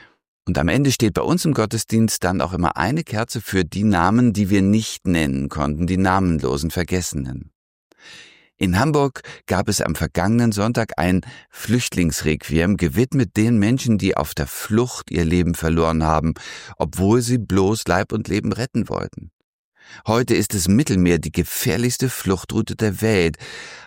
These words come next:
Auch diese Woche sind wieder Menschen vor der libyschen Küste ertrunken. Wer zündet für sie Kerzen an?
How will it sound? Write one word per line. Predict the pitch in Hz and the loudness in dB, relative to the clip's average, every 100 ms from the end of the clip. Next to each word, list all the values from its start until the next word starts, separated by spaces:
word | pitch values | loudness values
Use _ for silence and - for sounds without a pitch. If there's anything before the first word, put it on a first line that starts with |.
| _ | _
Auch | - - | -8 -2
diese | - 123 127 | 0 2 2
Woche | 127 131 110 | 0 -2 -2
sind | 98 92 | 0 0
wieder | 92 85 | 0 2
Menschen | 87 104 - 101 | 2 0 -2 -2
vor | 87 | 0
der | 85 | 0
libyschen | 82 107 110 - 107 | 2 0 0 0 -2
Küste | 104 98 - | -2 -4 -4
ertrunken. | - - - 107 104 87 85 80 - - - | -4 -6 -4 2 2 2 0 -2 -6 -20 -4
Wer | 98 101 | -2 -2
zündet | - 120 110 104 101 - | 0 2 4 2 0 -4
für | - 104 | -4 0
sie | 87 117 147 107 - | 0 -2 -2 -4 -2
Kerzen | 87 78 - 71 - | -2 0 -2 -4 -2
an? | 82 92 | 0 -2